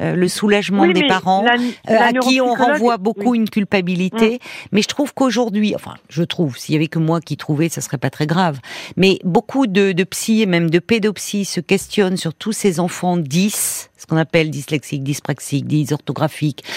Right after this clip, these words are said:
Speaker 1: euh, T D A H et autres, où finalement, il y a une bonne chose de diagnostiquer. Ok, d'un côté, euh, euh,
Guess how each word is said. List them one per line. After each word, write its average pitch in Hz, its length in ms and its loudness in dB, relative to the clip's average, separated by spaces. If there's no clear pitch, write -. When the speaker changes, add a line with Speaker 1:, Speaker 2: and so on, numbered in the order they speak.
Speaker 1:
euh, 160 240 4
T 170 200 2
D 156 200 4
A 156 140 2
H 165 200 -2
et 175 40 4
autres, 196 180 -2
où 220 80 0
finalement, 262 840 0
il 190 80 -2
y 208 80 4
a 208 40 2
une 214 180 0
bonne 254 200 2
chose 233 340 0
de 180 100 2
diagnostiquer. 170 840 0
Ok, 185 240 0
d'un 165 260 2
côté, 170 560 2
euh, 165 320 -2
euh, 160 200 -2